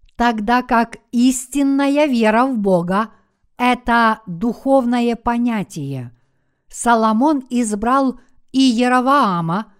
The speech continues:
только за его усердие, несмотря на его слабую веру, что была одним из факторов –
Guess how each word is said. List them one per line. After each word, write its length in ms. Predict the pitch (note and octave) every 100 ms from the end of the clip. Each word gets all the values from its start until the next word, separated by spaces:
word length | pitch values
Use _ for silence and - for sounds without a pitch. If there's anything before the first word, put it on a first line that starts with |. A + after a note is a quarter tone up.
| _ _ -
только 380 | F3+ B3+ -
за 140 | A#3 A#3+
его 320 | B3+ A#3+ B3
усердие, 960 | A#3 A3 - C4 C#4 A#3 E3+ E3 D#3+ G#3 _ _ _ _
несмотря 680 | A3 B3+ - B3+ C4+ C4+ C4
на 80 | B3
его 260 | A#3+ A#3+
слабую 680 | A#3 - B3 A#3+ A3 A3 A3
веру, 500 | G3+ C4+ A#3+ E3+ G3+ - _ _ _
что 240 | - B3+
была 340 | A3+ A#3+ A#3+ A#3+
одним 500 | A#3+ A#3 A#3+ B3+ A#3+
из 360 | - B3 - -
факторов – 720 | C#4+ C#4+ C#4 - F3+ F3+